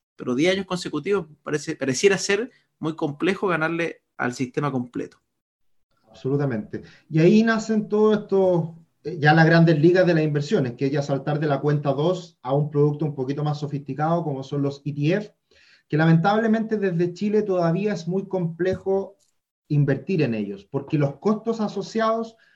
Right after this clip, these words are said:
Speaker 2: siguen siendo altos, ¿ya? Y, y, y, y, y de diferentes maneras es difícil de acceder a algo que sea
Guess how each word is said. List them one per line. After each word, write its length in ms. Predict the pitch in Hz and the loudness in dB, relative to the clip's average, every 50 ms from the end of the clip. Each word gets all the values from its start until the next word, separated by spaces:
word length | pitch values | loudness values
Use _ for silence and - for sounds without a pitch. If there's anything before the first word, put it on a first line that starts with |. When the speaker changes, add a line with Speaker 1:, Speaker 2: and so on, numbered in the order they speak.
| _ _ _ _ _ _ | _ _ _ _ _ _
Speaker 2:
siguen 360 | _ - - 208 196 202 180 | _ -2 0 2 2 2 2
siendo 340 | - 196 185 175 160 143 117 | 0 0 -2 0 0 -2 -2
altos, 540 | 101 95 - - - - - - _ _ _ _ | -2 -4 -8 -14 -20 -20 -20 -20 _ _ _ _
¿ya? 460 | - 120 127 135 147 165 170 165 - - _ - _ _ _ - | -8 -4 -2 -2 -2 -2 -4 -8 -12 -18 _ -20 _ _ _ -2
Y, 320 | 147 143 143 151 156 156 | 0 2 2 2 2 0
y, 560 | 156 151 147 147 143 139 143 143 151 - - - _ | 0 0 0 2 2 2 2 0 -2 -6 -10 -16 _
y, 640 | - - 151 143 143 143 147 151 147 147 147 151 - | -10 -4 -2 -2 -2 -2 -2 -2 -2 -2 -2 -2 -4
y, 80 | - 147 | -4 -4
y 20 | |
de 120 | 131 147 | -2 0
diferentes 520 | 147 147 139 - 160 160 180 180 170 185 190 | 0 0 0 0 0 0 0 0 0 0 0
maneras 680 | 190 190 185 190 196 202 202 208 208 196 - - - _ | 0 0 0 0 0 0 2 2 0 0 -2 -6 -12 _
es 160 | - 156 143 | -8 -6 -4
difícil 560 | 143 156 160 - - 180 170 170 190 196 190 180 | -4 -4 -6 -6 -6 -8 -6 -6 -4 -4 -4 -2
de 80 | 180 | -2
acceder 480 | 170 165 - - 170 160 160 170 180 180 | -2 -4 -4 -4 -2 -2 0 0 0 0
a 80 | 175 | 0
algo 300 | 175 175 175 170 175 170 | 2 0 0 0 0 -2
que 340 | 165 156 151 151 151 - - _ _ _ | -2 -2 -4 -4 -4 -6 -10 _ _ _
sea 560 | - - - 160 160 165 170 170 165 - | -10 -6 -4 -2 0 0 0 -2 -4 -8